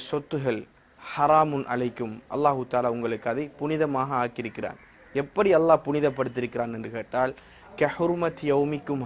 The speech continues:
ஹாதா", இந்த அரஃபாவுடைய நாள் எப்படி புனிதமானதோ, அரஃபாவுடைய நாள் என்பது அல்லாஹு தஆலா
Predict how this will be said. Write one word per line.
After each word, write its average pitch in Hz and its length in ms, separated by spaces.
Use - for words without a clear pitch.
ஹாதா", 117 340
இந்த 147 320
அரஃபாவுடைய 156 760
நாள் 147 500
எப்படி 170 340
புனிதமானதோ, 135 800
அரஃபாவுடைய 147 580
நாள் 131 240
என்பது 135 440
அல்லாஹு 156 420
தஆலா 143 360